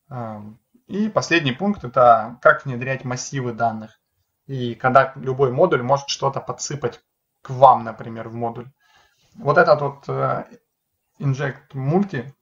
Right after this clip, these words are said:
требует ещё дополнительного отдельного момента. Я, наверное, сниму полностью отдельный видеоурок, причём даже не в тематике dependency injection, а в тематике A P I и S P I. У меня есть видеоурок, где я описываю, что такое A P I и S P I.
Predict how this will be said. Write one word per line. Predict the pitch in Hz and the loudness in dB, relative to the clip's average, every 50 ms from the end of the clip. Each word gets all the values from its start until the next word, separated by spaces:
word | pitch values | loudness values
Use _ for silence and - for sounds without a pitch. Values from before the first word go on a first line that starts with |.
| _ _ - | _ _ -6
требует | 127 143 156 151 147 135 - | -4 -4 -2 -2 -4 -6 -4
ещё | 127 - - - 139 | -4 -4 -2 -2 -2
дополнительного | 131 127 - - 123 127 135 139 135 123 123 120 113 110 110 110 - - - | -2 -4 -2 -2 -2 -2 -2 -6 -6 -6 -6 -6 -4 -4 -4 -6 -6 -8 -10
отдельного | 131 123 117 113 127 127 123 120 113 110 107 104 101 - - _ | -10 -10 -8 -6 -4 -4 -4 -4 -4 -4 -4 -6 -8 -10 -14 _
момента. | 127 123 117 123 143 175 208 220 208 - 123 120 _ _ _ _ _ _ _ _ _ _ | -8 -8 -6 -4 -4 -4 -4 -4 -6 -8 -16 -16 _ _ _ _ _ _ _ _ _ _
Я, | 131 123 117 127 131 127 120 113 117 120 - - - _ _ _ _ _ - - - - 127 | -12 -8 4 4 6 6 6 4 2 0 -6 -12 -20 _ _ _ _ _ -20 -20 -20 -18 -12
наверное, | 127 123 131 127 127 127 123 120 | -4 -2 0 2 2 2 0 -2
сниму | - - 135 127 123 123 110 | -6 -6 -8 -6 -6 -6 -8
полностью | _ 143 135 123 117 - - 120 | _ -4 -4 -4 -4 -4 -4 -4
отдельный | 120 113 120 117 113 110 110 110 | -2 -2 -4 -6 -6 -8 -12 -14
видеоурок, | 113 117 117 123 123 110 117 117 113 113 113 120 175 208 214 - _ _ _ _ _ _ _ _ _ | -16 -16 -12 -12 -10 -8 -6 -6 -6 -6 -2 0 0 0 0 -2 _ _ _ _ _ _ _ _ _
причём | - - - 135 123 117 | -18 0 2 2 4 4
даже | 120 113 - 120 | 2 0 0 -4
не | 117 120 | -6 -6
в | - - | -8 -6
тематике | - 139 156 185 185 - - - 147 135 | 2 2 2 2 2 -8 -12 -10 -10 -10
dependency | 127 123 120 131 127 - 131 123 120 120 - - 131 120 | -10 -10 -14 -14 -8 -8 -6 -6 -6 -8 -10 -10 -10 -10
injection, | 117 113 120 117 - - 123 117 - _ _ _ _ _ _ _ _ _ _ _ | -8 -8 -10 -10 -10 -14 -16 -16 -18 _ _ _ _ _ _ _ _ _ _ _
а | - - 117 117 110 107 | 0 4 6 6 6 4
в | 104 - | 2 -2
тематике | - 127 123 143 151 - - 131 - - 135 | -8 -2 0 0 0 0 -2 -14 -12 -14 -10
A | - 131 127 | -6 -6 -6
P | - 127 | -2 2
I | 123 131 131 127 120 113 | 4 4 4 2 -4 -8
и | 127 123 | -10 -10
S | 123 - | -10 -10
P | - - 131 | -6 -2 0
I. | 117 117 113 | 2 2 0
У | 110 113 | -2 -4
меня | 131 127 123 | -6 -6 -6
есть | 120 120 - | -8 -8 -8
видеоурок, | 135 127 127 120 120 120 120 120 127 165 202 226 220 - | -10 -10 -8 -6 -4 -4 -2 -2 4 4 4 4 2 -4
где | 123 123 120 | -6 -6 -2
я | 131 135 131 | 0 2 0
описываю, | 123 120 - 156 175 - - 135 120 117 | 0 0 -4 -8 -10 -8 -8 -8 -8 -8
что | - - - 135 | -8 -8 -8 -6
такое | 131 120 - - 123 117 113 | -6 -8 -6 -4 -4 -4 -4
A | 110 | -6
P | - 127 | -4 0
I | 123 117 107 110 113 - _ _ | 2 2 2 0 -8 -14 _ _
и | 208 120 117 | -12 -12 -12
S | 110 - _ | -12 -14 _
P | - 156 | 0 2
I. | 185 202 220 | 2 2 2